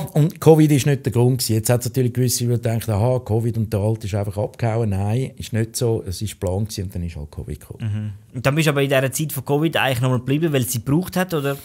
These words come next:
Speaker 1: Ja, äh,
Speaker 2: Hast du das
Speaker 1: äh,
Speaker 2: eigentlich
Speaker 1: nicht
Speaker 2: können
Speaker 1: gross.
Speaker 2: sagen?
Speaker 1: Also ich meine, oder wie gesagt, ich, ich, ich habe es auch geil gefunden. Und ich meine, während covid hatte ich schon meine Krise gehabt, oder? Wie viele Gastronomen, das ist sehr hart gewesen. Also ich,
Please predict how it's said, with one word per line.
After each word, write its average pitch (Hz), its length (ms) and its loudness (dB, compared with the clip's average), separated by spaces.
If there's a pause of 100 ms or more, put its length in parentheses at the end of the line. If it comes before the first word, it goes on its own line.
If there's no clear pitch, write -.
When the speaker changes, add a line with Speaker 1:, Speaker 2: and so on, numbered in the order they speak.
(120)
Speaker 1:
Ja, 147 360 4
äh, 127 180 -4
Speaker 2:
Hast 135 100 -4
du 156 40 -2
das 147 100 0
Speaker 1:
äh, - 20 2
Speaker 2:
eigentlich 180 240 8
Speaker 1:
nicht - 100 2
Speaker 2:
können 269 180 12
Speaker 1:
gross. 127 260 8
Speaker 2:
sagen? 151 80 2
Speaker 1:
Also 151 120 2
ich 143 80 -2
meine, 151 520 0 (180)
oder 143 280 -2
wie 151 120 0
gesagt, 120 400 0
ich, 110 80 -14 (100)
ich, 131 240 -6
ich 107 120 -6
habe 101 100 -6
es 113 100 -6
auch 131 200 -4
geil 117 240 -2
gefunden. 110 400 -2
Und 104 220 -2
ich - 400 -18
meine, 113 260 0
während 117 320 0
covid 120 420 0
hatte 104 160 0
ich 101 80 -2
schon 107 180 -4
meine 139 200 -2
Krise 127 400 -6
gehabt, - 320 -8
oder? - 320 -8
Wie 101 100 -2
viele 107 240 -4
Gastronomen, 107 840 -2 (400)
das - 180 -6
ist - 220 -4
sehr 80 240 -4
hart - 260 -14
gewesen. - 240 -14
Also - 160 -14
ich, - 220 -10